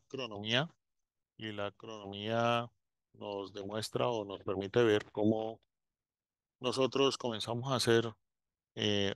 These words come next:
unas plataformas que están aquí pintadas de color rojo, que las llamamos plataformas virtuales. Y sobre eso comenzamos a montar unos modelos de negocio denominados business to business, business to consumer, consumer to consumer, en fin.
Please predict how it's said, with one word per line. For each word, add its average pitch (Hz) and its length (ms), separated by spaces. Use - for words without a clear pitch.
unas 127 300
plataformas 117 760
que 104 100
están 104 180
aquí 107 220
pintadas 110 380
de 104 80
color 92 300
rojo, 131 280
que - 140
las 98 180
llamamos 101 440
plataformas 101 600
virtuales. 95 640
Y 143 80
sobre 160 360
eso 147 180
comenzamos 120 520
a 135 40
montar 107 360
unos 123 240
modelos 113 340
de 127 100
negocio 110 600
denominados 104 520
business 98 360
to - 100
business, 127 460
business 98 360
to - 80
consumer, 117 720
consumer 101 460
to - 80
consumer, 101 540
en 98 100
fin. 120 260